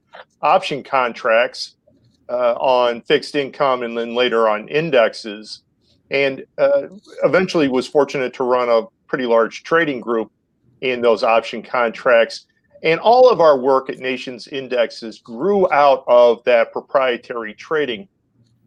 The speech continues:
uh, business that we did. We realized that we needed tools that weren't offered, that is, option pricing tools and some, uh, we call them thermometers, ways to know what the temperature of an option market is.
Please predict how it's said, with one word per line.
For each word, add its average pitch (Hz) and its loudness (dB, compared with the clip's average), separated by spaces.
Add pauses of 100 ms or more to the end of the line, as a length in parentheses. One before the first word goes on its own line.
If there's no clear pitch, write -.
uh, 120 4
business 123 -2
that 120 -8
we 113 -6
did. 110 0
We 202 -4
realized 160 4
that 123 2 (260)
we 202 0
needed 165 -2
tools 147 0
that 127 -6
weren't 131 -4
offered, 127 0
that 147 -4
is, 110 -8
option 120 -2
pricing 131 -2
tools 123 -4
and 107 -14
some, 104 -10 (560)
uh, 131 4
we 160 -4
call 156 2
them 120 -4
thermometers, 113 -2
ways 117 -2
to 117 -10
know 110 -2
what 110 -4
the 104 -12
temperature 120 -10
of 110 -4
an 104 -6
option 107 -4
market 101 -4
is. 127 0